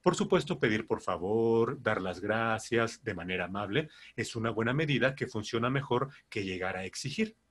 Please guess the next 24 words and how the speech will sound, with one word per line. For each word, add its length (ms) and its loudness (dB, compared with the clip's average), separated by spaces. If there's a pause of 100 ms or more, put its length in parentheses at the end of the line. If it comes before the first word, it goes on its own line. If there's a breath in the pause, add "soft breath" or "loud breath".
Entonces, 480 0 (400 loud breath)
a 120 8
una 220 6
persona 460 2
vamos 440 6
a 60 4
tratar 360 2
de 80 4
encontrar 440 2
la 100 4
mejor 300 0
manera 320 0
de 80 -6
pedirle 400 -8
las 160 -14
cosas. 380 -16 (760 loud breath)
¿Cómo 240 6
le 140 8
pedimos 440 0
información 520 -4
a 60 0
Google, 300 -2
por 140 2
ejemplo? 340 0